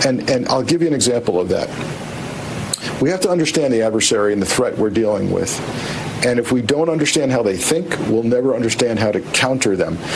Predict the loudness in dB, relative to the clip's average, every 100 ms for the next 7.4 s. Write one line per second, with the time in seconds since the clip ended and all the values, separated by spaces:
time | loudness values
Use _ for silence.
0 | 0 0 2 0 2 2 2 2 2 2
1 | 2 2 2 2 2 2 2 2 0 0
2 | 2 2 2 2 2 2 2 2 2 2
3 | 0 -4 -6 -2 -2 -2 0 2 2 2
4 | 0 -2 -6 -6 -4 0 2 2 2 0
5 | 2 2 2 0 2 2 2 2 2 0
6 | 2 2 2 2 2 2 2 0 2 2
7 | 2 0 -2